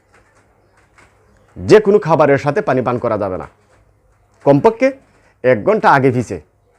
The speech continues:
বেটার কোনো খাবারের এক ঘন্টা আগে যদি পানি পান করতে পারেন, তাহলে আপনার লিভার এবং স্টমাক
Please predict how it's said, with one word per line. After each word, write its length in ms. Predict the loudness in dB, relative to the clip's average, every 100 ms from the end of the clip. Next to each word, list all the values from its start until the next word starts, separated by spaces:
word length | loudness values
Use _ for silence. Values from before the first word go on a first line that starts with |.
| -10
বেটার 460 | -2 2 2 0 -4 _ _ _ _ _ _ _ _ _
কোনো 180 | 0 0
খাবারের 540 | -2 0 2 2 0 _ _ _ _ _ _ _
এক 140 | -4 -2
ঘন্টা 240 | 0 2
আগে 180 | 2 0
যদি 180 | 0 0
পানি 200 | -2 -2
পান 180 | -4
করতে 220 | -6 -8 -8
পারেন, 220 | -8 -10
তাহলে 300 | -8 -6 -6
আপনার 220 | -6 -10
লিভার 320 | -4 0 0
এবং 160 | 0 -4
স্টমাক 380 | -10 -12 -12